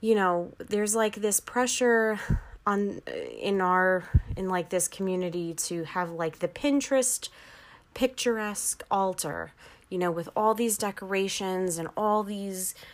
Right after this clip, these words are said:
s-, offerings and, you know, all of the, then you're, like, a style. And you know what? If, if that makes you feel better and more confident, hey, that's awesome.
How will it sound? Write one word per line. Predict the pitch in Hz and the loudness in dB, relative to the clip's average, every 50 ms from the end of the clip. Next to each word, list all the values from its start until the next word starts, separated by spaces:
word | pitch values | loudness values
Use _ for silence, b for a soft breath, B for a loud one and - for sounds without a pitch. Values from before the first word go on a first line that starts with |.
| B B B | B B B
s-, | - - - - 143 143 127 110 - 98 - - | -12 -12 -12 -12 -12 -12 -12 -12 -12 -14 -6 -4
offerings | - 196 202 202 190 - - 214 208 202 196 190 190 190 190 196 190 190 185 180 | -2 0 0 0 -2 -2 -2 0 2 2 2 2 2 2 2 2 2 0 0 0
and, | 175 165 156 156 156 156 151 151 - _ _ _ _ _ _ _ _ _ _ - - - | 0 0 0 0 0 -2 -4 -6 -12 _ _ _ _ _ _ _ _ _ _ -18 -18 -14
you | - - 175 190 190 | -14 -6 -2 0 2
know, | 185 175 170 170 170 | 2 2 2 0 0
all | - - - 208 214 220 226 | 0 0 2 2 2 2 0
of | 214 202 | -2 -2
the, | 208 208 - - - 190 185 180 170 | -2 -2 -2 -2 -6 -6 -8 -6 -4
then | 185 180 185 180 | -4 -2 -2 -2
you're, | 180 175 | -2 -4
like, | 175 165 - | -4 -4 -2
a | - | 0
style. | - - - - - - 170 156 156 - 50 50 - - - B B B B B B B B B B - | 2 4 4 4 4 6 6 6 6 4 2 -2 -6 -8 -10 B B B B B B B B B B 2
And | 262 254 254 254 | 4 6 6 6
you | 254 254 | 4 4
know | 254 254 | 4 4
what? | 254 254 262 277 285 294 | 4 4 4 4 4 4
If, | 269 247 - - - - | 2 2 2 -4 -6 -2
if | - 220 202 - - - - | -2 -2 -2 -2 -10 -4 0
that | 226 226 233 240 - | 2 4 4 2 2
makes | 226 220 220 226 - 214 - - | 2 2 2 2 2 -2 -4 -4
you | 208 208 208 208 214 208 214 220 - - - | -4 -6 -6 -4 -4 -4 -6 -6 -8 -10 -14
feel | - - - - - 214 208 202 202 202 202 202 208 208 208 - - - - | -14 -14 -12 -8 -4 -2 0 2 2 2 2 2 0 -2 -4 -8 -14 -14 -14
better | 180 156 - 175 170 180 190 196 208 214 - - - - - - _ - - - - _ _ - - _ - - 196 | -8 0 2 4 4 6 4 4 4 2 0 -2 -8 -16 -20 -20 _ -20 -20 -20 -20 _ _ -20 -20 _ -8 -4 -2
and | 196 190 185 185 185 | 0 2 2 2 2
more | 180 175 175 | 2 0 0
confident, | 175 - - 175 180 190 - 214 233 247 254 - - - b b b b b b b b _ _ _ _ - - 226 | -2 -2 -2 -2 -2 -2 -4 -2 0 0 0 -2 -4 -8 b b b b b b b b _ _ _ _ -18 -14 -6
hey, | 202 240 - - - 190 202 196 - _ _ _ | -4 -2 -2 -2 -4 -6 -8 -12 -20 _ _ _
that's | - 185 185 - - - | 4 4 4 2 2 6
awesome. | - 196 208 240 - - 87 - - 185 | 8 8 8 8 6 0 -4 -4 -4 -6